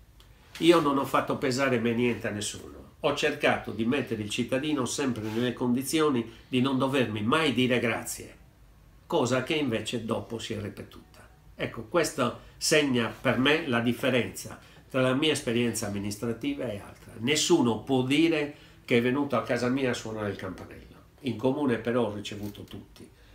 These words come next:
nonostante qualcuno dicesse che io non ricevevo.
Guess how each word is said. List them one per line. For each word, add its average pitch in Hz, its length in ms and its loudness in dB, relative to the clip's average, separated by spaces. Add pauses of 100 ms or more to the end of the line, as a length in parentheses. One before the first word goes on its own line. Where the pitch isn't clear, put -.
nonostante 113 600 -2
qualcuno 113 420 -2
dicesse 104 520 -4
che - 100 -10
io 101 220 -6
non 92 180 -10
ricevevo. - 540 -14